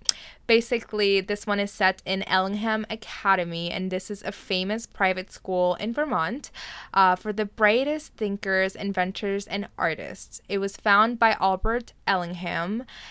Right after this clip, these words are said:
an early twentieth century tycoon who wanted to make a wonderful place full of riddles, twisting pathways, and gardens, a place, he said, where learning is a game.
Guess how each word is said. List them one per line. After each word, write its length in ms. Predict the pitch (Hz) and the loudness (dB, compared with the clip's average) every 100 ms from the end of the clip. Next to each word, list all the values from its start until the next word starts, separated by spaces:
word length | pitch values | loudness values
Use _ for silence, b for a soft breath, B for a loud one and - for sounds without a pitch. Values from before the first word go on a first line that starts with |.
| B _ | B _
an 220 | 208 202 - | 0 0 2
early 300 | 214 254 302 | 2 2 -2
twentieth 560 | - 226 220 240 233 | 0 0 0 -4 -6
century 460 | - 208 202 - 208 | -4 -2 -2 -2 -4
tycoon 640 | - 196 277 - 175 175 | -2 -4 -4 -6 -4 -4
who 140 | 185 | -2
wanted 300 | 202 196 214 226 | 0 0 0 -2
to 100 | 233 | -4
make 200 | 226 214 | -4 -2
a 60 | |
wonderful 480 | 196 185 208 240 285 | -2 -2 -2 -2 -4
place 480 | - - 185 185 - - - | -2 -2 -2 -2 -8 -14 -6
full 160 | 214 | -2
of 140 | 190 - | -2 0
riddles, 540 | 240 262 262 269 - B B B - | 2 2 2 0 -2 B B B -6
twisting 400 | 233 233 - 240 | -2 -2 -2 -2
pathways, 540 | 233 202 - 208 196 | 2 2 2 -2 -2
and 280 | - 202 202 | -4 -4 -2
gardens, 540 | - 160 175 175 196 - | 0 0 -2 -8 -8 -8
a 80 | 202 | -8
place, 500 | - 226 240 269 - | -6 -2 -2 -2 -6
he 240 | - 277 | -8 -8
said, 420 | 294 185 170 170 | -4 2 2 2
where 380 | - 190 185 180 | -2 -2 2 2
learning 460 | 196 202 208 208 208 | 2 0 0 -2 -4
is 180 | 190 | -6
a 60 | 196 | -8
game. 460 | 185 165 175 214 | -8 -8 -10 -14